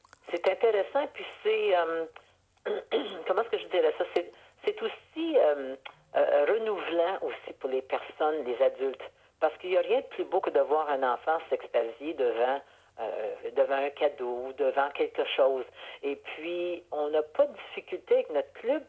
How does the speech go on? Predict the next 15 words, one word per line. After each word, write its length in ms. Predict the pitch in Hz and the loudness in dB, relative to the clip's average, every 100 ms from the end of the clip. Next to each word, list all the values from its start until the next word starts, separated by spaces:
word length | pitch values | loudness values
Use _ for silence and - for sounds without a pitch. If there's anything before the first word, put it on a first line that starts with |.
| _ | _
pour 120 | 175 | 0
la 100 | 156 - - | 0 0 0
simple 280 | 262 262 180 | -2 2 4
raison 440 | 160 147 190 220 | 6 4 2 0
que 100 | 226 156 - - | 2 -4 -4 -8
ceux 160 | 302 | -6
qui 180 | 311 - | -6 -4
ont 140 | 143 - | -4 -2
bénéficié 720 | 214 247 247 - - - 214 202 | -4 -4 -4 -10 -18 -6 -4 -4
du 160 | 151 | -6
club 260 | - 185 175 | -6 -4 -4
quand 80 | 151 - | -6 -10
il 100 | 139 | -6
était 260 | 131 - - | -6 -4 -6
tout 100 | - | -8